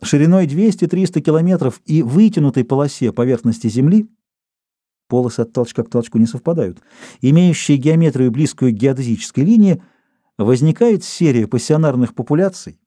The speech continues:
внутри которых начинаются бурные процессы этногенеза,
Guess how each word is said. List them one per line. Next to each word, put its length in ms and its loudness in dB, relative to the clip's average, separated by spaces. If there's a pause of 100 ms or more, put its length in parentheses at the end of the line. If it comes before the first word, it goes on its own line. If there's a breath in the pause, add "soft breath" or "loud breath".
(400)
внутри 400 2
которых 340 -2
начинаются 580 0
бурные 440 2
процессы 480 0
этногенеза, 640 2